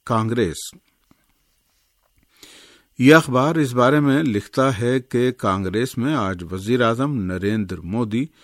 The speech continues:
اور وزیر دفاع راجناتھ سنگھ پر، راجناتھ سنگھ پر زور دیا گیا کہ لداخ میں جاری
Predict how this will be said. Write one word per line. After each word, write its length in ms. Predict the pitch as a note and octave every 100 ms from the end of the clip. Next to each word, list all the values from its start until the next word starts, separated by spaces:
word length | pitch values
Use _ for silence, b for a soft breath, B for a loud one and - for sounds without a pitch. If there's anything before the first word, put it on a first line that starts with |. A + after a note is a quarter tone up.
| b b
اور 120 | G2 G2
وزیر 460 | F2 G2 B2+ C3+
دفاع 300 | B2+ C3 C#3+ D3
راجناتھ 440 | F#2 E2+ F#2+ F#2 - -
سنگھ 160 | D3
پر، 200 | C#3+ - - - _ _ _ _ _ _ _ _ _ G#2
راجناتھ 460 | A2 A2 A2+ A2+ -
سنگھ 220 | C#3+ C#3
پر 300 | B2 A#2+ C3 - G3+ G#2+ F2+
زور 200 | A2 D#3
دیا 280 | B2 G#2 F2
گیا 220 | F2 A2+
کہ 160 | C#3+ A#2
لداخ 580 | F2 D#2 D#2+ A#2 C#3+ A2+
میں 460 | E2 - _ - G#2+
جاری 340 | G#2+ G#2+ C3+